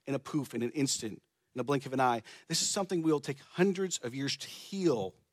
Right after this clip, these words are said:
our collective nation from. While there are many moments of hope shining through the darkness of twenty twenty,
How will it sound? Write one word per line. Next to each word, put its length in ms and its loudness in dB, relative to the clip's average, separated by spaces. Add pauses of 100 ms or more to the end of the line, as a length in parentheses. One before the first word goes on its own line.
(580)
our 100 -4
collective 720 0 (640)
nation 380 -2
from. 300 -10 (1500)
While 220 10
there 100 8
are 60 8
many 280 10
moments 380 4
of 120 -4
hope 360 6
shining 320 4
through 240 -6
the 80 -2
darkness 360 0
of 100 -16
twenty 240 -2
twenty, 340 -2